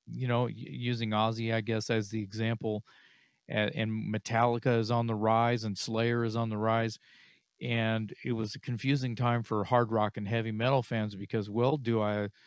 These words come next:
do I like sequins, you know, trench coats, or do I like holes in jeans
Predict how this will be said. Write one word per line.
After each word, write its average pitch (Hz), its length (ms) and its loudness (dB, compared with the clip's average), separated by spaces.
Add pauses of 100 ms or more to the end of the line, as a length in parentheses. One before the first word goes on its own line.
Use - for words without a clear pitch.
(220)
do 117 120 2
I 110 120 2
like 127 300 2
sequins, 135 840 -2 (160)
you 127 140 -4
know, 117 160 2
trench 135 420 -2
coats, 156 400 2
or 117 80 2
do 117 200 2
I 110 120 4
like 110 260 2
holes 127 360 2
in 120 140 -2
jeans 120 540 -4